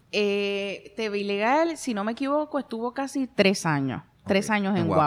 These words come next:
Speaker 1: Guapa. Cuando nos cancelaron, eh, esa, a la próxima semana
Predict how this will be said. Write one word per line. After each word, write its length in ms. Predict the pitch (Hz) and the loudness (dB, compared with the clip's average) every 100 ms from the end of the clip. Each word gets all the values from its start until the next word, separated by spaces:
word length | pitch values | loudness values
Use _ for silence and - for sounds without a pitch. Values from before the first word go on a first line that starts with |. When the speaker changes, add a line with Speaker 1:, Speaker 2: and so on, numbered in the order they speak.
| - | 2
Speaker 1:
Guapa. 220 | 156 - - - _ - | -2 -6 -20 -20 _ -10
Cuando 480 | 214 202 190 190 180 | -2 0 0 0 0
nos 160 | 185 | -2
cancelaron, 1000 | - 185 185 180 175 240 311 196 180 233 - _ _ _ _ - - | -2 0 0 0 2 4 4 4 2 0 -6 _ _ _ _ -12 2
eh, 1080 | 190 185 185 180 175 175 170 170 - - _ _ _ _ _ | 4 6 6 4 4 2 2 0 -4 -12 _ _ _ _ _
esa, 260 | 143 - 180 | -8 -4 -2
a 200 | - 156 | 0 2
la 180 | 151 147 | 2 2
próxima 420 | 180 - 277 302 | 0 0 2 2
semana 560 | 294 302 254 180 180 | 2 2 4 2 0